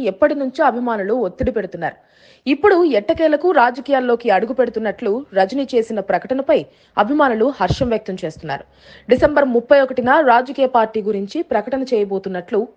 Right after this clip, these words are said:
ఇటీవల ప్రకటించిన రజనీ జనవరిలో రాజకీయ పార్టీ ప్రారంభించనున్నట్లు చెప్పారు. మరికొద్ది నెలల్లో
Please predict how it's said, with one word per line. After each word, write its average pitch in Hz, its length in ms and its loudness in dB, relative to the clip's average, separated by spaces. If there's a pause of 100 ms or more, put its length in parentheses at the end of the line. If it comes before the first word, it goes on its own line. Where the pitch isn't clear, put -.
ఇటీవల 285 360 0
ప్రకటించిన 226 600 -2
రజనీ 180 360 2 (420)
జనవరిలో 311 480 2
రాజకీయ 269 400 2
పార్టీ 226 340 0
ప్రారంభించనున్నట్లు 202 920 -4
చెప్పారు. 170 420 -6 (440)
మరికొద్ది 311 400 -2
నెలల్లో 302 360 2